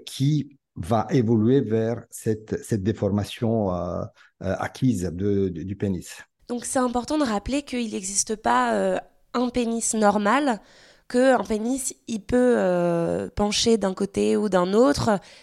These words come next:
Speaker 2: Ce qui est important de relever, c'est la transformation, si on observe une modification.
Speaker 1: Exactement, exactement, voilà. Il, il n'y a pas de cas pareil. On a, on a des statistiques, mais on a,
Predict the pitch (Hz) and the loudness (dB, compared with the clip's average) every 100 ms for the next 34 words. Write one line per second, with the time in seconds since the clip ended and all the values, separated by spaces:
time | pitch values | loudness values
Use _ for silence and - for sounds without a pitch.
0 | - - - 240 226 - 202 202 214 226 | -8 -8 -4 -2 0 0 -2 0 2 2
1 | - 233 214 208 185 254 330 - - 208 | 2 2 4 2 4 4 4 -2 -4 0
2 | 202 208 - 240 247 226 240 240 220 - | 0 -2 -4 -2 0 0 0 -2 -2 -4
3 | 202 202 202 - 262 214 202 233 240 247 | -4 -6 -6 -4 -4 -4 -6 -4 -4 -4
4 | 233 233 214 180 175 135 120 110 98 98 | -4 -2 -2 -4 -4 -2 0 0 -2 -6
5 | 98 - 85 - 101 92 87 - 73 92 | -6 -6 -6 -4 -2 -2 -4 -6 -2 -2
6 | - - - - 147 151 151 156 151 - | -4 -8 -12 0 0 2 2 2 0 -2
7 | 202 196 - 117 139 135 117 101 90 85 | -2 -2 -4 -2 0 -2 -4 -4 -4 -2
8 | 95 131 - 131 131 110 101 - 107 131 | 0 0 2 0 0 -2 -4 -4 -4 -4
9 | - 185 180 - - - 110 - 131 120 | -2 -2 -4 -12 -16 -2 0 2 2 2